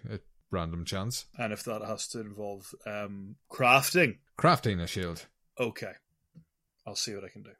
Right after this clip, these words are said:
Speaker 1: Yeah, you're gonna remember all this, I know.
Speaker 2: Craft a shield, itchy foreskin, done.
Speaker 1: Uh-huh.
Speaker 2: Yeah.
Speaker 1: And with Homeless Bob, or Nanba, yeah, I normally make him a musician or a breaker.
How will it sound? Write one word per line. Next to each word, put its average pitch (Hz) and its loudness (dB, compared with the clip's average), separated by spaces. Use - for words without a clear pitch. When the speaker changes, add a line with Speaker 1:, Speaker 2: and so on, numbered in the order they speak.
Speaker 1:
Yeah, 95 0
you're 85 0
gonna 85 -2
remember 85 0
all 80 0
this, 82 0
I 82 -4
know. 82 -2
Speaker 2:
Craft 185 4
a - -2
shield, 127 4
itchy 123 0
foreskin, 110 -2
done. - 0
Speaker 1:
Uh-huh. 57 -10
Speaker 2:
Yeah. 107 -10
Speaker 1:
And 107 2
with 104 0
Homeless 123 4
Bob, 92 0
or 120 4
Nanba, 107 4
yeah, 98 4
I 104 6
normally 98 4
make 98 2
him 101 2
a 101 2
musician 98 0
or 92 2
a 90 2
breaker. 95 2